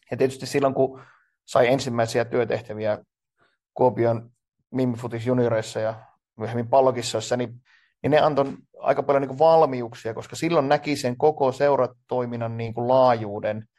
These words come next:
Olin siis ainut päätoiminen koko seurassa ja muut oli vapaaehtoisia, niin, niin oli kyllä niin kuin, niin kuin aitiopaikka, mitä se niin kuin parhaimmillaan ja pahimmillaan on se seuratyö. Niin.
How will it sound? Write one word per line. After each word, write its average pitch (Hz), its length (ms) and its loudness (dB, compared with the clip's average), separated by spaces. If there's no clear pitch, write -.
Olin 120 200 0
siis 120 200 -4
ainut 131 380 2
päätoiminen 113 540 2
koko - 220 -6
seurassa 110 440 -2
ja 117 40 -4
muut 110 200 -8
oli 110 160 -8
vapaaehtoisia, 110 720 -4
niin, 113 220 -10
niin 123 140 -4
oli 117 120 -4
kyllä 117 200 -2
niin 120 180 -4
kuin, 120 320 -6
niin 131 80 -6
kuin - 120 0
aitiopaikka, 123 1160 0
mitä 127 160 0
se 127 80 -6
niin 120 100 -4
kuin 120 200 -4
parhaimmillaan 120 640 2
ja 117 60 4
pahimmillaan 120 580 -4
on 110 60 -10
se 110 80 -14
seuratyö. 107 560 -6
Niin. 92 140 -18